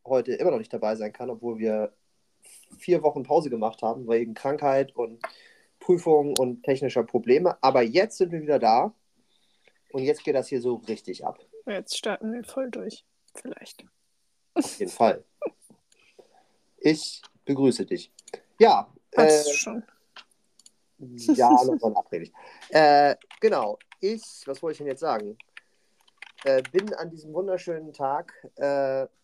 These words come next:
Speaker 1: deshalb so begeistert, weil ich langsam in Weihnachtsstimmung komme. Und
Speaker 2: Das ist gut.
Speaker 1: Ja, und weil ich heute ein ganz großartiges Thema habe.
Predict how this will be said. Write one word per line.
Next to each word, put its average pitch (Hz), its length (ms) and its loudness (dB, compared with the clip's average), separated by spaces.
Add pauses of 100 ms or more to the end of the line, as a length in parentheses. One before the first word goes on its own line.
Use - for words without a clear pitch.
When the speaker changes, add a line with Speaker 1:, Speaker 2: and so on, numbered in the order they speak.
(440)
Speaker 1:
deshalb 170 300 0
so 147 120 -8
begeistert, 131 720 -4
weil 147 600 -2 (280)
ich 143 180 -14
langsam 147 360 -4
in 147 80 -4
Weihnachtsstimmung 135 580 -6
komme. 113 400 0 (800)
Und 196 220 4
Speaker 2:
Das 254 280 4
ist - 220 -8
gut. 214 300 -8 (1160)
Speaker 1:
Ja, 127 360 2
und 185 280 -6
weil 151 200 0
ich 147 120 -14
heute 151 300 -4
ein 131 260 -12
ganz 160 460 -8
großartiges 135 720 -2
Thema 135 320 0
habe. 110 380 2